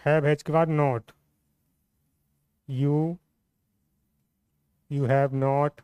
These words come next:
gone to college, आप कॉलेज नहीं जा चुके हो। अब बनाना है क्वेश्चन, क्या आप कॉलेज जा चुके हो?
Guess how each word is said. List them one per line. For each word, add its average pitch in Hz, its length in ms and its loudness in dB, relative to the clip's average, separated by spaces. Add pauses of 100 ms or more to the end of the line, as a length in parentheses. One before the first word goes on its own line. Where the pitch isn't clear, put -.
(3750)
gone 135 280 -2
to 156 140 -2 (3000)
college, 127 420 2 (920)
आप 143 300 0
कॉलेज 156 320 2
नहीं 175 240 2
जा 151 160 6
चुके 139 240 -2
हो। 123 220 -4 (220)
अब 151 120 -2
बनाना 151 380 0
है 151 60 2
क्वेश्चन, 160 600 0 (520)
क्या 143 140 4
आप 151 460 -2
कॉलेज 143 300 0
जा 151 180 2
चुके - 240 -4
हो? 107 200 -4